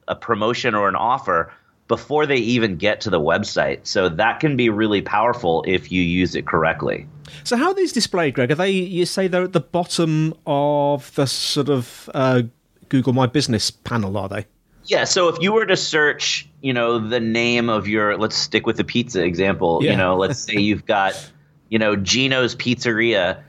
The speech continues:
Speaker 2: Yeah.
Speaker 1: and you do a search for Gino's, and you see the knowledge panel on the right that it shows Gino's Pizzeria. It's located, you know, on Queen Street in Brighton,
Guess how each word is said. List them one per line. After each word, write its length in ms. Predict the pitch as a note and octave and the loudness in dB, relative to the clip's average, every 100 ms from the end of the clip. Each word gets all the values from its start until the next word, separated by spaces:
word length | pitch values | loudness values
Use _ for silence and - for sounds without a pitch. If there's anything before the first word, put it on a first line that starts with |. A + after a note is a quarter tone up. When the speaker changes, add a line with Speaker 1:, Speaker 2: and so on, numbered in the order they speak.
| - | -10
Speaker 2:
Yeah. 160 | A#2+ A#2+ | -2 -2
Speaker 1:
and 140 | A#2 | 0
you 100 | A#2+ | -2
do 180 | G#2+ C3 | 0 -2
a 40 | |
search 300 | A#2+ B2+ B2+ | 0 -2 0
for 100 | C3 | -2
Gino's, 560 | A#2 B2+ C3 G#2 G2+ G2+ | -2 0 2 2 2 0
and 160 | A2+ A2 | 0 0
you 80 | |
see 160 | G2 C3+ | 0 0
the 120 | B2 | 0
knowledge 380 | A#2+ A#2+ B2 - | 0 0 0 -2
panel 280 | B2+ A#2 A#2 | -2 0 0
on 100 | A2+ | 0
the 100 | G#2+ | 0
right 360 | G#2+ G2 - F2 | 2 0 -2 -2
that 240 | G2 F#2 | 0 0
it 180 | G#2 G2+ | -2 -4
shows 580 | - - B2 A2+ A2 F2+ | -4 -2 0 2 0 -2
Gino's 340 | - G2+ A2 | -2 0 0
Pizzeria. 680 | - A#2 G#2+ G#2 G2+ F#2+ G2 - - - | 0 -2 0 2 2 2 0 -6 -10 -4
It's 200 | G#2+ A2 | -2 0
located, 600 | A2 - A2 G#2 G#2 F#2 | -2 0 0 2 0 0
you 100 | G2+ | 0
know, 180 | G2 G2+ | 2 2
on 160 | G#2 | -2
Queen 260 | - B2+ A#2+ | -2 -2 0
Street 300 | - B2 A2+ | 0 0 0
in 100 | G2+ | 0
Brighton, 540 | G#2+ G#2 F#2 G#2 G2+ | 2 0 0 -4 -6